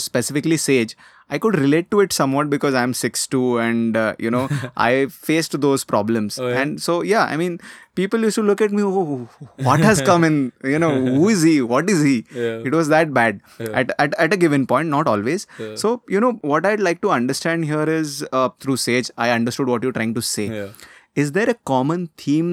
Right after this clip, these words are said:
Speaker 1: that you kind of follow when you, uh, you know, write about music? A theme, say, for example, there's a common theme behind the videos. I'm talking from the video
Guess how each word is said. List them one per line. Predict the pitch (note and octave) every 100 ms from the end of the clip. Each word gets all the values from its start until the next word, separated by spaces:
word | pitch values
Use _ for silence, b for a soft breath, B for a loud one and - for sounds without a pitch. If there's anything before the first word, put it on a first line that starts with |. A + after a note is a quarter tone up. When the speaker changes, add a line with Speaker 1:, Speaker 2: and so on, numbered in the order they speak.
| D#3+
Speaker 1:
that | D#3 D#3+
you |
kind | D#3 D3 D3
of | D3+
follow | - A2+ A#2+ C3
when | B2+ B2+
you, | C3 C3 C3 C3 C3 - -
uh, | A2 A2 G#2+
you | A#2
know, | A#2
write | A2 A2 -
about | A2+ A2+ A2+
music? | A2+ A2+ C3
A | -
theme, | D3+ E3 E3+ D#3+ -
say, | D3
for | D#3 C#3
example, | A#2+ C#3 C3+ C#3+ C#3 B B
there's | C3+ E3
a | D#3
common | D3 D#3+ D#3+ D3
theme | D#3+ C#3+
behind | C3 C#3 C#3+
the | B2
videos. | A#2 A2+ C3
I'm | C#3
talking | C#3 D#3 D3+
from | E3 G3+
the | D3
video | D#3+